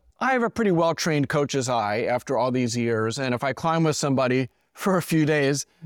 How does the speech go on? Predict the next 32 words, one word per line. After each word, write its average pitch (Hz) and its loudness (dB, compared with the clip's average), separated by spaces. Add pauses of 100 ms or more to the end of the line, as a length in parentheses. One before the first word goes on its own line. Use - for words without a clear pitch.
like 156 -2
I've 131 0
done 151 0
with 139 0
you, 147 4
uh, 127 2
you 139 -6
know, 127 0
the 120 -2
last 123 -2 (160)
six - -4
months 127 -2
or 127 2
a 120 4
year, 123 2 (300)
uh, 143 0
I 160 0 (200)
have 190 -2
a 156 0
pretty 214 0
good 160 0
sense 151 -2
of 127 -2
where 143 2
the 127 2
person's 120 -2
at. 113 0
And 147 0
so 180 0 (340)
let 233 2
me 247 6
first 196 -2